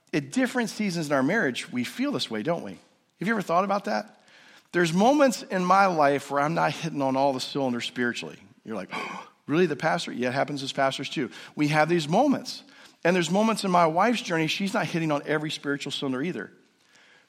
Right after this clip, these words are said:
But here's why it's so cool that God's put you together.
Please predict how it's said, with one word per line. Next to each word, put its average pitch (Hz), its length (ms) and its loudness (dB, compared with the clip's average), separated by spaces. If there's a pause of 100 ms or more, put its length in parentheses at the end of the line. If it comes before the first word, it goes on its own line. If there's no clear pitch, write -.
But 160 100 2
here's 233 200 4
why 226 120 4
it's 180 120 -2
so 196 180 -2
cool 220 260 -4
that 180 100 0
God's 170 240 0
put - 240 -4
you 160 60 -4
together. 143 500 0